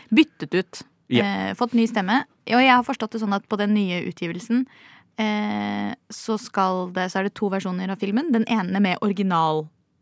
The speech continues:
Speaker 1: eh, lyd og norsk teksting bare, ikke dubbing.
Speaker 2: Ah, ja.
Speaker 1: Og en versjon der du får, eh, Nils som da
Speaker 2: Eh,
Speaker 1: dubber alt sammen.
Speaker 2: så burde vi si før det blir opptøyer og demonstrasjoner,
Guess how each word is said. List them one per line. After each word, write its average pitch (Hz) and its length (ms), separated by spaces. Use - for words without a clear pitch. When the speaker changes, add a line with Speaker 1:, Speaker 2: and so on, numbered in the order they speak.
Speaker 1:
eh, 87 520
lyd 294 380
og 208 160
norsk 202 380
teksting - 500
bare, 196 300
ikke 202 320
dubbing. 185 340
Speaker 2:
Ah, 104 340
ja. 107 160
Speaker 1:
Og 233 120
en 196 440
versjon 202 400
der 185 160
du 190 80
får, 180 320
eh, 185 280
Nils 175 340
som 180 180
da 165 200
Speaker 2:
Eh, 104 160
Speaker 1:
dubber 170 400
alt 165 200
sammen. 160 240
Speaker 2:
så 127 80
burde 143 160
vi 120 80
si 120 180
før 110 480
det 113 140
blir 101 240
opptøyer 110 560
og 110 120
demonstrasjoner, 101 560